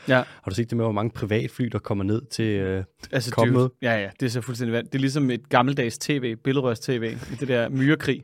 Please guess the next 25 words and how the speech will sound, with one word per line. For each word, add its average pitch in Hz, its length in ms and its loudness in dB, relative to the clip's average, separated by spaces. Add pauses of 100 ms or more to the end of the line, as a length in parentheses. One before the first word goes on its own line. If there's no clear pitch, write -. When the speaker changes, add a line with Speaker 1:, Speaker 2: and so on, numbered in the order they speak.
Speaker 2:
Jeg 107 140 -2
så, 110 320 4
øh, 107 220 6
Elise 107 340 2
Sydendal, 127 520 0 (400)
sådan 113 280 -4
en 101 120 -2
klimaaktivist. 120 680 2
Hun 113 120 0
er 107 80 2
ved 98 280 4 (440)
Den 120 80 0
Grønne 127 240 8
Ungdomsbevægelse. 127 600 2
Hun - 100 4
er 123 40 8
Speaker 1:
Mm. 143 40 8
Speaker 2:
dernede 113 240 4
med, 113 360 4
sammen 113 300 0
med 110 60 2
Mette 104 100 0
Susgaard. 123 420 -4 (140)
Speaker 1:
Ja. 135 100 2
Speaker 2:
Og 135 60 -4